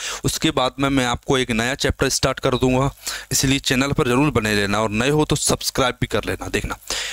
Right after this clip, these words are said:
एक तूफान में एक बची-, बगीचे में तीन सौ पेड़ों में से दो सौ तैंतालीस पेड़ स्थिर रह गए, ठीक है। पेड़ों की संख्या में प्रतिशत कमी, पहले पेड़ थे तीन सौ,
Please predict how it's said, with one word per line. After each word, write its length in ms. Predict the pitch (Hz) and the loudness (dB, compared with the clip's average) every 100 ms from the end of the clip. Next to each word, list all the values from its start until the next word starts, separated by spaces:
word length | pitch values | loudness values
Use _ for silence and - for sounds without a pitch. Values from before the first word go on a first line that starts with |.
| - - - - | -10 -12 -16 -4
एक 200 | 175 208 - | -2 0 -2
तूफान 440 | - 139 139 127 | 0 2 2 0
में 120 | 143 | -2
एक 260 | 151 151 160 | 0 -2 0
बची-, 280 | 127 - 127 - | -2 0 -2 0
बगीचे 360 | 135 131 131 127 | -2 -2 0 2
में 200 | 117 180 - - | 2 0 -6 -2
तीन 180 | 147 143 | 0 0
सौ 140 | 151 | 0
पेड़ों 340 | - 127 123 | 0 2 2
में 120 | 123 117 | 2 0
से 260 | - 160 185 - | 0 0 -2 0
दो 140 | 127 | 2
सौ 200 | 147 - | 2 2
तैंतालीस 440 | 165 135 120 117 - | 0 0 0 -2 0
पेड़ 180 | 135 139 | 0 2
स्थिर 300 | 131 - 120 | 0 0 0
रह 140 | 104 | 0
गए, 180 | 90 95 - - | -2 -6 -4 -6
ठीक 160 | 110 | -4
है। 60 | 87 - _ _ _ - _ _ - - - - - | -6 -8 _ _ _ -20 _ _ -20 -12 -8 -8 -4
पेड़ों 260 | 185 160 180 | 0 2 2
की 140 | - 185 | 0 -2
संख्या 340 | 131 123 135 | 0 0 0
में 80 | 147 | 0
प्रतिशत 420 | - - 120 - - | -2 -4 -4 -4 -6
कमी, 200 | 101 - - - - - - - - - - - - | -8 -6 -6 -6 -10 -16 -20 -20 -20 -20 -20 -20 -6
पहले 360 | 143 131 131 175 | -4 0 0 0
पेड़ 300 | - 131 135 | 0 2 2
थे 200 | - 147 | 2 0
तीन 320 | - - 117 113 | 0 0 2 2
सौ, 220 | - 104 | 2 0